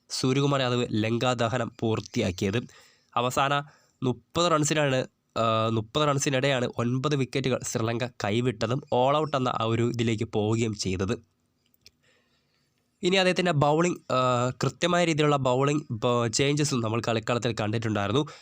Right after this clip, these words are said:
പവർ പ്ലേയിൽ wicket-ൊന്നുമില്ലാതെ പതിനെട്ട് റൺസ് വിട്ടുകൊടുക്കുകയും പതിമൂന്നാം ഓവറിൽ രണ്ട് ഫോറിനകം പതിനൊന്ന് റൺസ് വിട്ടുകൊടുക്കുകയും ചെയ്ത അക്സർ പട്ടേലിന് പതിനഞ്ചാം ഓവറിൽ ബൗൾ നൽകി. അത് കളിയിലെ ഏറ്റവും പ്രധാനപ്പെട്ട ഒരു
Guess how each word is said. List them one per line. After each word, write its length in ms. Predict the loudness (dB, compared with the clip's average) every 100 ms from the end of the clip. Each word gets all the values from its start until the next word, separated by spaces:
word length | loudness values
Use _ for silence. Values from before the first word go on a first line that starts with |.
| -20 -6 -2
പവർ 220 | 0 0
പ്ലേയിൽ 220 | 0 0
wicket-ൊന്നുമില്ലാതെ 640 | 0 -2 -2 0 2 0 0 -2
പതിനെട്ട് 280 | -2 0 0
റൺസ് 180 | 0
വിട്ടുകൊടുക്കുകയും 680 | 0 0 0 0 0 0 -2 -4 -18 -4
പതിമൂന്നാം 400 | 0 2 2 4
ഓവറിൽ 280 | 4 2 0
രണ്ട് 320 | -2 0 0 0
ഫോറിനകം 440 | 0 0 0 0 0
പതിനൊന്ന് 360 | 0 2 2
റൺസ് 240 | 0 0 -2
വിട്ടുകൊടുക്കുകയും 540 | -4 0 0 0 -2
ചെയ്ത 160 | -2 -2
അക്സർ 300 | -2 -4 -2
പട്ടേലിന് 420 | -2 0 0 0 0
പതിനഞ്ചാം 480 | 0 0 0 0 0
ഓവറിൽ 260 | 0 -2
ബൗൾ 340 | -2 -2 0 0
നൽകി. 400 | 0 0 -2 -4 -16 -8 -4
അത് 180 | 0 0 -2 _ -4
കളിയിലെ 260 | 0 2 2
ഏറ്റവും 300 | 0 0 0
പ്രധാനപ്പെട്ട 520 | 0 0 0 -2 0
ഒരു 420 | 0 2 0 0